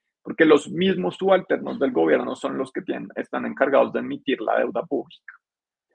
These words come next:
Y uno quiere que la deuda pública se, se, se venda en un mercado, digamos,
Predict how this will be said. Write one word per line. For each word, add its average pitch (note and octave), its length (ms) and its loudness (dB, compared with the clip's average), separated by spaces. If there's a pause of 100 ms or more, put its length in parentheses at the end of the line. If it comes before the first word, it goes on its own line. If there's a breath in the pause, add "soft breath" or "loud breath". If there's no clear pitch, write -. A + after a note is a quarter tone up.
(200)
Y C#3+ 100 4
uno C#3 200 2
quiere D3+ 280 2
que D3+ 120 -2
la D#3 200 2
deuda B2 300 -2
pública B2+ 580 -6 (300 loud breath)
se, - 540 -2 (380)
se, A#2+ 680 -2 (100)
se A2 440 -6
venda A#2 400 -4
en B2+ 80 -4
un B2 160 -8
mercado, B2+ 520 0
digamos, A#2+ 640 -4